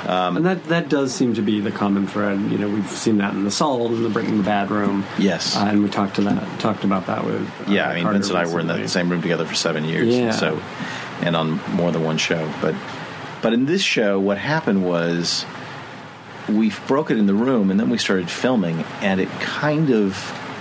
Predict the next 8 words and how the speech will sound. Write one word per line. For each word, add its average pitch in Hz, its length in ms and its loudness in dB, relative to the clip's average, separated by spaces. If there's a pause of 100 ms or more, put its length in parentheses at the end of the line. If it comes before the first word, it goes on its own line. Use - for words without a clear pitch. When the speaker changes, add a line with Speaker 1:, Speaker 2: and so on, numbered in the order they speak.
(1040)
Speaker 1:
took 131 240 -2
on 113 100 2
a 101 60 2
different 98 380 -2
life 101 420 0
than 87 120 -2
we 85 100 0
anticipated. - 680 -2